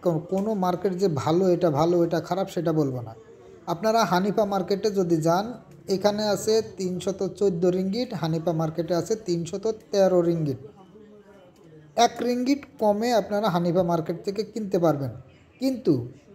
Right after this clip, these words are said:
হানিফা মার্কেট থেকে যখন আপনারা গহনাগুলি কিনবেন, প্রত্যেকটা গহনাতে যেই মজুরি লেখা থাকবে, সেখান থেকে আপনি এক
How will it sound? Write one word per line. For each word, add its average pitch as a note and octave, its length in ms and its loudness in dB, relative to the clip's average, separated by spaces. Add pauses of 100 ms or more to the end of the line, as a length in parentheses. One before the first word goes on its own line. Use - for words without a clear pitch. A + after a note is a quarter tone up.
(280)
হানিফা G#3 400 2
মার্কেট A3 360 0
থেকে A#3+ 140 2 (100)
যখন G#3 200 0 (100)
আপনারা G3+ 320 0 (240)
গহনাগুলি F#3 640 2
কিনবেন, F3+ 320 -2 (100)
প্রত্যেকটা G3 560 0 (160)
গহনাতে G3 440 2 (160)
যেই F3+ 160 6 (100)
মজুরি G3+ 360 0 (100)
লেখা F#3 300 2
থাকবে, E3+ 280 0 (480)
সেখান F3+ 300 0 (120)
থেকে A3 200 -2 (160)
আপনি G3 240 -4 (640)
এক G#3 120 -2